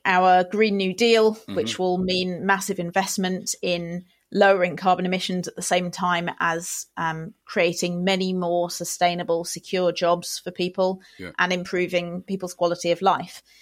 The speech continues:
Speaker 1: And we want to use this opportunity of the coming climate conference to put those policies really centre stage in the political debate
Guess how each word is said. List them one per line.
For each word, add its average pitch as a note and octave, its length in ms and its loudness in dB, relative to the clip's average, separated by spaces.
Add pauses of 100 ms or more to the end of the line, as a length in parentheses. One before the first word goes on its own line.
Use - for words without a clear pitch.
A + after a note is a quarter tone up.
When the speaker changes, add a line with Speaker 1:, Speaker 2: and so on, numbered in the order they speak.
(400)
Speaker 1:
And E3 340 -2 (260)
we F#3 220 4
want F3 260 0
to F3+ 80 -8
use F#3 260 -2
this F3 160 -4
opportunity E3+ 680 -4
of D#3+ 100 -4
the D#3+ 80 -4
coming D#3+ 400 -6
climate E3 320 -4
conference - 600 -8
to E3 380 -4 (100)
put - 220 0 (160)
those E3+ 600 0
policies E3 540 -2
really F3 260 0
centre F3 320 -4
stage D#3+ 460 0
in E3 80 -8
the E3 80 -8
political E3+ 400 -6
debate E3 480 -4